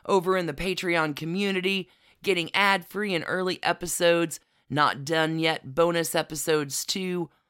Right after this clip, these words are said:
The last of those, last week, number sixty-five, was all about the shady details of a sex worker and a priest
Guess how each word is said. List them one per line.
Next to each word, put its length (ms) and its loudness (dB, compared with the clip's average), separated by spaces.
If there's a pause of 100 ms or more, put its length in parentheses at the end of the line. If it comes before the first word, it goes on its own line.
(160)
The 120 4
last 400 -2
of 120 -2
those, 400 2
last 320 0
week, 240 -6
number 180 -2
sixty-five, 840 -4
was 240 -2 (360)
all 200 4
about 260 6
the 80 -4
shady 480 0
details 680 0
of 160 -2
a 160 -2 (320)
sex 420 0
worker 560 0
and 320 0
a 80 -2
priest 720 -4